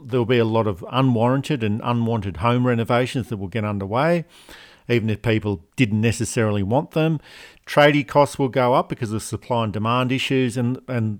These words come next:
because of the fact that the government will chip in twenty-five thousand dollars as well towards these projects. And there won't be enough tradespeople to support the demand because the government cut many of these apprenticeships and tafe training many years ago.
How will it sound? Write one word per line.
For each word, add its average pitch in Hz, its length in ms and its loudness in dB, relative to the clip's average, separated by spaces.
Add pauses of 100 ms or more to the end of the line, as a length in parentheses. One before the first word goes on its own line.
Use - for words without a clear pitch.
because 110 260 -4
of 107 80 -2
the 101 80 -2
fact - 300 -2
that 110 140 -6
the 110 80 -6
government 113 400 -2
will 113 420 -6
chip - 240 -4
in 110 120 0
twenty-five 110 540 -2
thousand 107 340 -2
dollars 110 320 -4
as 85 140 -12
well 139 220 2
towards 110 360 -4
these 110 180 -4
projects. 131 580 0 (440)
And 170 360 0
there 151 220 4
won't 202 240 4
be 202 80 4
enough 156 280 2
tradespeople 117 680 2
to 120 260 -2
support 135 380 0
the 123 80 -4
demand 139 400 2
because 98 240 -2
the 110 80 -2
government 123 400 2
cut - 260 0
many 123 240 2
of 101 80 0
these 107 220 -2
apprenticeships 113 560 -4
and 113 180 -4
tafe 185 240 -2
training 101 360 -2
many 110 160 -4
years 165 260 -2
ago. 92 300 -2